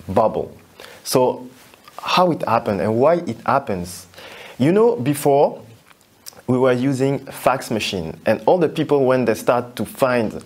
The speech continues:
about internet, they say, "What is internet? I don't like this. It's too dangerous. We need to go back to what is safer, what we used to use before." Fax machine was really good,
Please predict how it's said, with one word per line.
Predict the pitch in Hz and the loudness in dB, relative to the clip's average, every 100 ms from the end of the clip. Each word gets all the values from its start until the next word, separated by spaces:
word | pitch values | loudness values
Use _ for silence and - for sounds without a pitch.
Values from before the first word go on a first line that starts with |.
| - | -6
about | 104 101 92 - | 0 0 0 -4
internet, | 143 170 165 123 104 120 - - | -2 0 0 2 2 -2 -8 -4
they | 107 | -4
say, | - 101 - - - - - - | -2 -2 -2 -8 -20 -20 -20 -6
"What | - 359 | 0 2
is | 302 | 2
internet? | 269 247 214 185 - | 2 2 2 2 2
I | 165 | 2
don't | 185 214 | 2 2
like | 220 214 - | 0 -4 -6
this. | 151 120 110 - | -2 -2 -4 -6
It's | 151 156 | -4 -2
too | 214 | 0
dangerous. | 175 208 202 175 139 107 - - - - - | 2 2 0 0 -2 -4 -10 -16 -20 -8 0
We | 180 | 2
need | 202 190 | 2 0
to | 156 | -2
go | 123 165 | 2 2
back | 175 185 180 | 2 0 0
to | 143 | 2
what | 135 160 160 - - 131 | 2 2 -2 -12 -6 -2
is | 147 139 - - - | 0 -2 -8 -16 -12
safer, | - 135 135 - 95 | 0 2 2 0 0
what | 90 139 135 | 2 2 2
we | 123 | 0
used | 117 139 208 190 - - - - - | 2 2 2 0 -2 -12 -20 -12 0
to | 117 | 2
use | 110 117 | 2 0
before." | - 101 - 123 87 76 - - - - - _ | -4 -8 0 2 2 -2 -14 -20 -20 -20 -20 _
Fax | - 131 - | -2 0 0
machine | 117 - 127 101 | 0 2 0 0
was | 98 92 | 0 0
really | 82 85 67 | 0 0 0
good, | - 123 - - | 2 0 0 -8